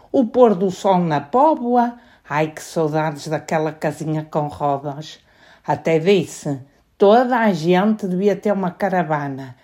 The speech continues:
A gente até que se esquece que é pobre. A gente vai na estrada e diz, "Vamos ficar aqui?" Vamos. Maravilha. Gostei muito de brincar às casinhas. Não dá trabalho nenhum, não há limpeza. É um chamaste-lhe.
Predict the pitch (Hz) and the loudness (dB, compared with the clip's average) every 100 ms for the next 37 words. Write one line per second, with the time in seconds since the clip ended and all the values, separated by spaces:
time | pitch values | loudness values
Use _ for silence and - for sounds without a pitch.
0 | _ _ 247 247 302 294 - 240 220 - | _ _ -4 0 0 0 -2 -2 -2 -6
1 | - - 165 349 - - 180 - 277 285 | -16 -4 -2 -2 -4 -2 0 2 2 4
2 | 214 226 - - - 214 233 214 214 220 | 0 -2 -8 -14 0 2 4 2 4 4
3 | 220 208 - 240 240 240 220 247 - - | 4 2 2 0 2 2 2 0 -2 -8
4 | _ 240 277 302 - 294 294 277 226 285 | _ 0 2 2 0 -2 2 2 2 0
5 | 330 - _ - 143 143 139 123 - - | 0 -6 _ -4 0 0 -2 -10 -14 -18
6 | _ _ - 185 156 131 131 131 131 110 | _ _ 0 4 4 2 -4 -4 -8 -10
7 | _ - - 262 - 214 170 175 254 156 | _ -20 -4 0 2 4 4 4 2 2
8 | 156 147 156 156 147 160 147 147 170 156 | -2 -2 -2 -4 -2 -2 -2 -4 -2 -2
9 | 208 214 156 151 - _ _ - 220 208 | 0 0 0 -4 -8 _ _ 0 4 6
10 | 180 175 160 147 156 208 294 359 320 302 | 4 2 -2 2 2 2 2 2 4 4
11 | 311 320 - - - 165 156 147 151 156 | 4 2 -2 -20 -6 -2 0 0 0 -2
12 | - 262 339 262 220 240 240 - _ 285 | -2 2 4 2 2 0 0 -8 _ -2
13 | 359 - 311 277 269 - - 156 143 | 0 0 0 0 -2 -4 -2 -2 -2